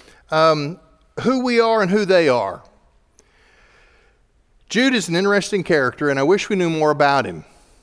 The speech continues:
There is a humility in his introduction that you might not r-, recognize. He says, "Jude, a bondservant of Jesus Christ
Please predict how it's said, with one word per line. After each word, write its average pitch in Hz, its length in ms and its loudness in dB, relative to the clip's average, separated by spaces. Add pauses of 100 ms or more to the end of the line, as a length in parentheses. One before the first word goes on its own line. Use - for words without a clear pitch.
(240)
There 143 220 0
is 175 200 2
a 170 60 -2
humility 165 720 0
in 156 180 -4
his 160 220 -4
introduction 147 840 -4
that 127 440 -2
you 131 140 -8
might 160 260 -2
not 156 460 -4
r-, 131 280 -8
recognize. 127 960 -6 (600)
He 170 100 -4
says, 165 380 -2
"Jude, 170 540 2
a 135 180 -2
bondservant 143 1200 0
of 123 140 -10
Jesus 196 480 -6
Christ 123 580 -4